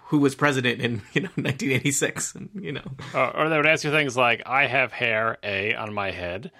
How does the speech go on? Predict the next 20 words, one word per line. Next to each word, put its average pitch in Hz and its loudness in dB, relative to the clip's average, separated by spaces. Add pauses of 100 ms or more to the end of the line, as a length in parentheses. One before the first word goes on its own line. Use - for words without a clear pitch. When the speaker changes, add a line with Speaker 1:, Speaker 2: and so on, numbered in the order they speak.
(240)
Speaker 2:
B, 98 -4
lots 95 -4
of 98 -12
places." 107 -8
<laughs> - -20
See, - 2 (160)
like, 220 -2
that 196 2
was, 180 -2 (420)
that 220 -2
was, 190 -4
like, 147 -2
the 135 -2 (100)
kind 127 2
of 123 -4
questions 120 -2
they 110 0
would 101 -2
ask 98 -4
you. - -16